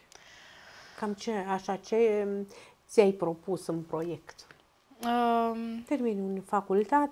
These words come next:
Speaker 2: termin facultatea și aș vrea o carieră să-mi pot fa-, să-mi pot crea o carieră în televiziune, dar, uh, pe, și pe de altă parte, o carieră în publicitate.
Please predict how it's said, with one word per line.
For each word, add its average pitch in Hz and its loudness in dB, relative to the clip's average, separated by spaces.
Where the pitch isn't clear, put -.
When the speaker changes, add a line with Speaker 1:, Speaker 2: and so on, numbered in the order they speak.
Speaker 2:
termin 247 2
facultatea 226 -2
și 226 -4
aș 214 -2
vrea 208 2
o 208 0
carieră 190 0
să-mi 185 -6
pot 208 2
fa-, 196 0
să-mi 190 -4
pot 196 -4
crea 196 2
o 180 0
carieră 185 -2
în 180 -4
televiziune, 175 -4
dar, 220 4
uh, 226 4
pe, 220 2
și 214 -4
pe 214 0
de 208 2
altă 208 2
parte, 220 2
o 208 2
carieră 202 2
în 208 -2
publicitate. 185 -4